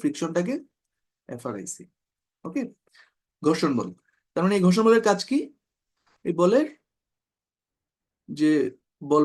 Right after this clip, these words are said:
প্রযুক্ত হয়েছে বলের উপর, সেটাকে বাধা দিচ্ছে। চিন্তা করে দেখো, তুমি, উম, এই ফুটবলটাতে কোনো ফোর্সই অ্যাপ্লাই করো নাই, সেক্ষেত্রে ফ্রিকশন বল তৈরি হবে? সেক্ষেত্রে ফ্রিকশন বলটা কিন্তু তৈরি হবে না, কারণ আমরা জানি ফ্রিকশন বল তখনই তৈরি হয় যখন একটা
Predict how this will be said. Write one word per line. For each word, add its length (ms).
প্রযুক্ত 300
হয়েছে 180
বলের 240
উপর, 120
সেটাকে 300
বাধা 180
দিচ্ছে। 180
চিন্তা 200
করে 160
দেখো, 140
তুমি, 140
উম, 160
এই 140
ফুটবলটাতে 500
কোনো 160
ফোর্সই 260
অ্যাপ্লাই 260
করো 180
নাই, 100
সেক্ষেত্রে 380
ফ্রিকশন 260
বল 160
তৈরি 200
হবে? 160
সেক্ষেত্রে 360
ফ্রিকশন 300
বলটা 220
কিন্তু 220
তৈরি 240
হবে 180
না, 40
কারণ 200
আমরা 140
জানি 160
ফ্রিকশন 220
বল 80
তখনই 300
তৈরি 180
হয় 160
যখন 200
একটা 160